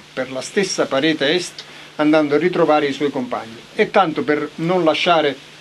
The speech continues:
eh, per, per non, per non, eh, lasciar parlare le male lingue che sicuramente a quell'epoca,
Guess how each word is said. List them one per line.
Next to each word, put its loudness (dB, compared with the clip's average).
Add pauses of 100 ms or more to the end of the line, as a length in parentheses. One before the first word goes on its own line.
(160)
eh, 0
per, -6
per 2
non, -4
per -2
non, 0
eh, -2
lasciar 0 (1000)
parlare 2
le 0
male 0
lingue 2
che -4
sicuramente 0
a 0
quell'epoca, 0